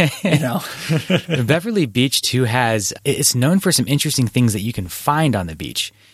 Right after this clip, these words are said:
Speaker 1: So I have found there just personally a really, really cool agate just in the surf. I found a snail fossil in a rock
Speaker 2: Huh.
Speaker 1: once there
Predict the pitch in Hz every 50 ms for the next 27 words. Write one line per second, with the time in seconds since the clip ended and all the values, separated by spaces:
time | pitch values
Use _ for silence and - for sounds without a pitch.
0 | _ _ _ - - - 127 117 110 - - 123 147 160 160 156 135 - - 139
1 | 135 131 131 131 135 131 120 110 110 113 107 101 101 113 104 - - - 127 135
2 | 135 - 110 98 95 92 90 87 80 - - 92 92 98 113 139 156 165 156 147
3 | 131 117 120 135 123 117 110 - - - 131 127 123 120 113 107 - - - 104
4 | 104 107 113 110 104 107 - - _ _ _ - 117 107 - - - - 117 110
5 | 90 85 - - - 131 131 131 - - - _ _ _ _ _ _ _ _ _
6 | - 107 104 - 123 117 117 113 98 92 98 - - - 107 104 104 120 131 139
7 | 135 - - 151 143 160 - - 175 170 156 - 127 110 98 90 82 80 85 107
8 | 147 160 185 - - - - - - 220 214 135 - - 127 131 151 165 165 -
9 | - 175 170 175 180 180